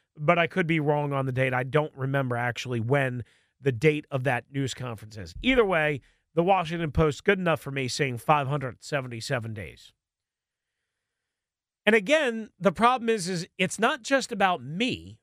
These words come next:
For those of you that are wondering, "Oh, like, why are you?" It's not just about me.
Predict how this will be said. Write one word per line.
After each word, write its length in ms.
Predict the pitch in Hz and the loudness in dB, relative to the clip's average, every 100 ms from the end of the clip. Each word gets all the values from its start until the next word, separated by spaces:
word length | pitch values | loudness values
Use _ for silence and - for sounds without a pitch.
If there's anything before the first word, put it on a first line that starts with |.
| _ | _
For 100 | 190 | 0
those 260 | 196 196 156 | 2 2 0
of 140 | 180 | -2
you 120 | 190 | 0
that 120 | 185 | 0
are 60 | 175 | 0
wondering, 380 | 151 175 160 151 | -2 -2 -2 -4
"Oh, 300 | 214 262 240 | -6 -4 -4
like, 220 | 190 165 | -4 -6
why 260 | 151 175 214 | 0 2 4
are 140 | 208 | 2
you?" 360 | 196 185 180 170 _ _ _ _ _ _ _ _ _ - | 0 -4 -10 -16 _ _ _ _ _ _ _ _ _ -8
It's 120 | - | -2
not 140 | 339 | -2
just 180 | 311 285 | -2 0
about 240 | 233 170 | 2 2
me. 240 | 143 90 | -2 -8